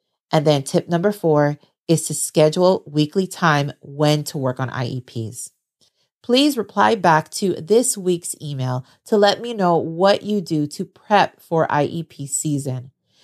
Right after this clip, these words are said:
If you're not part of that email list, you can join it in the show notes.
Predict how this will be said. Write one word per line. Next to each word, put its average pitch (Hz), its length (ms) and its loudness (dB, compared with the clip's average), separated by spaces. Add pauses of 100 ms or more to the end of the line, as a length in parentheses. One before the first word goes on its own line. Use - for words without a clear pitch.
(220)
If 175 180 4
you're 208 280 2
not 233 240 0
part 180 180 2
of 175 80 0
that - 240 0
email 147 300 0
list, 135 340 0
you 175 100 -4
can 196 220 -4
join 160 300 0
it 156 260 -2
in 175 140 0
the 190 80 2
show 151 240 0
notes. - 400 -4